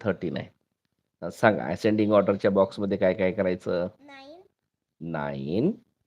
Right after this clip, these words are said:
Speaker 2: थर्टीन.
Speaker 1: कॉमा थर्टीन.
Speaker 2: आणि थर्टी टू.
Speaker 1: थर्टी टू. असेंडिंग ऑर्डर, चढता क्रम आहे, मोठ्या, सगळ्यात छोटा, मग मोठा, मग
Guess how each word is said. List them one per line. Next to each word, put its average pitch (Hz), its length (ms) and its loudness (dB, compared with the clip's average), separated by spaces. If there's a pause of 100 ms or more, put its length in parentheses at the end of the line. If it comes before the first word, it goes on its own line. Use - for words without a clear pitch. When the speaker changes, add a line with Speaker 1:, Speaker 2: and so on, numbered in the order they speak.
(600)
Speaker 2:
थर्टीन. 277 460 -20 (840)
Speaker 1:
कॉमा 80 380 -4
थर्टीन. 110 960 0 (1300)
Speaker 2:
आणि 269 260 -10 (300)
थर्टी 285 240 -4
टू. - 140 -20 (300)
Speaker 1:
थर्टी 73 360 -2
टू. 98 440 2 (420)
असेंडिंग 101 540 4
ऑर्डर, 98 540 6 (160)
चढता 87 340 4
क्रम 104 320 6
आहे, 107 320 4
मोठ्या, 90 440 0 (400)
सगळ्यात 98 260 6 (140)
छोटा, 135 400 4
मग 71 200 -2
मोठा, 92 680 0
मग 87 180 -6